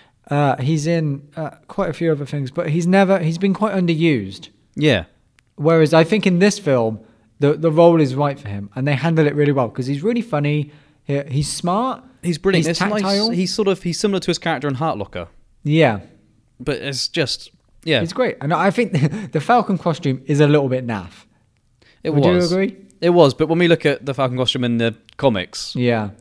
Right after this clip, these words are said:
Speaker 2: I'm sort of, it's, it's one of those ones, like, like we've seen with Man of Steel,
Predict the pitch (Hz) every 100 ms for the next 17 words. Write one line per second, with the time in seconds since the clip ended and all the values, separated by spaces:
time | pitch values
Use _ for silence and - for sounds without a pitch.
0 | - 135 127 156 139 - 139 135 - 143
1 | 139 - 165 170 151 147 - - _ _
2 | 131 139 127 156 147 135 151 170 139 -
3 | 127 110 117 110 - 110 104 104